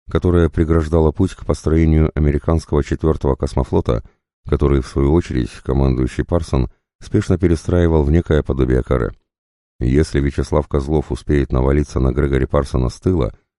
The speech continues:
и не позволит американцу сгруппировать свои корабли в оборонительную сферу, можно будет говорить о полной победе Черноморского флота над противником. Понимал ли это перепуганный насмерть Мелвин Дорси?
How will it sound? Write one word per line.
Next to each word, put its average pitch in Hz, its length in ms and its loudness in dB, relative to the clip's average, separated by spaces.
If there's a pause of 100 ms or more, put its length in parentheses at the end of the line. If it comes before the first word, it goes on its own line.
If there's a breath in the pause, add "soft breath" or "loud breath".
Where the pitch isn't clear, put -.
(100)
и 78 100 4
не 85 120 6
позволит 82 480 2
американцу 69 680 0
сгруппировать 69 580 0
свои 67 260 0
корабли 69 440 0
в 64 100 0
оборонительную 65 640 0
сферу, 67 420 -2 (520)
можно 104 400 2
будет 101 220 4
говорить 87 420 2
о 82 180 -2
полной 73 380 2
победе 67 380 0
Черноморского 67 680 0
флота 85 440 0
над 73 180 -2
противником. 60 560 -4 (720)
Понимал 80 460 4
ли 87 100 4
это 92 220 2
перепуганный 76 600 2
насмерть 73 460 0
Мелвин 69 380 2
Дорси? 65 400 -2